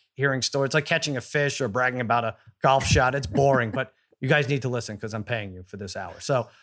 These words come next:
I had a great draft in Bill Simmons' league. You know, this is the one he got kicked out of, uh, our league, and then he started up his own league. And I <laughs> kept Josh Allen. He was a dollar player, so you add five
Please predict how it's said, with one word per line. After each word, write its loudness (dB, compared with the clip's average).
I 4
had 4
a 2
great 4
draft 2
in -2
Bill 4
Simmons' -2
league. 2
You -2
know, 4
this 2
is 0
the -2
one 2
he 4
got 0
kicked -2
out 4
of, -4
uh, 4
our 4
league, 0
and -2
then 0
he -4
started 2
up -4
his -4
own 2
league. -6
And -2
I 2
<laughs> -4
kept 0
Josh 4
Allen. 4
He -2
was -2
a -2
dollar 2
player, -2
so -6
you -2
add 0
five -2